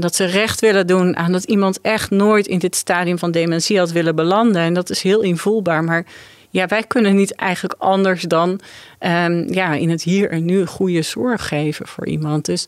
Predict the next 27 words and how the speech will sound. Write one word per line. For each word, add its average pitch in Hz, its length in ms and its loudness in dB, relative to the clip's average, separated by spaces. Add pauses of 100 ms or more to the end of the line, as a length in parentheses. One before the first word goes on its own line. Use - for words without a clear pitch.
(420)
ik - 120 -12
ben 196 160 2
wel 196 160 2
blij 180 300 0
dat 180 200 0
als 180 440 2
een 220 180 0
van 208 140 2
beide 190 280 0
partijen, 190 640 0
zeg 180 220 -2
maar, 165 160 0
het 180 120 -2
niet 214 220 2
ziet - 220 -2
zitten - 400 0
om 180 300 2
dat 170 200 -4
eten 180 260 -2
en 156 80 0
drinken 165 340 -2
niet 165 220 0
meer 147 280 -2 (440)
aan 170 260 0
te 202 140 -4
bieden, 170 420 -2
dat, 180 200 -4